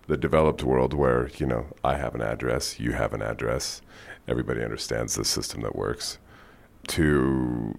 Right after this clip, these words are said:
the developing world where, I think I mentioned to you before, when I was, I used to cover energy and natural resources, and you'd go to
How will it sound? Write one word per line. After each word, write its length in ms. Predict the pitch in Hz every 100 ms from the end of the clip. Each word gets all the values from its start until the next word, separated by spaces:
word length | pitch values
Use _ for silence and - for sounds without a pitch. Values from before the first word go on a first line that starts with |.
| -
the 100 | 69
developing 460 | 65 87 85 76
world 280 | 69 69 65
where, 460 | 67 65 65 64 64 - -
I 60 | -
think 140 | 76
I 60 | 67
mentioned 300 | 69 - -
to 60 |
you 60 | 76
before, 380 | 62 - 78 71
when 140 | 64
I 100 | 60
was, 320 | 64 62 - - - - - - - -
I 40 |
used 220 | 87 85
to 80 | -
cover 440 | - 92 85 82 -
energy 400 | 95 87 90 85
and 360 | 78 78 78
natural 320 | 85 80 85
resources, 560 | 87 85 85 80 87 69
and 80 | 78
you'd 100 | 69
go 120 | 76
to 160 | 67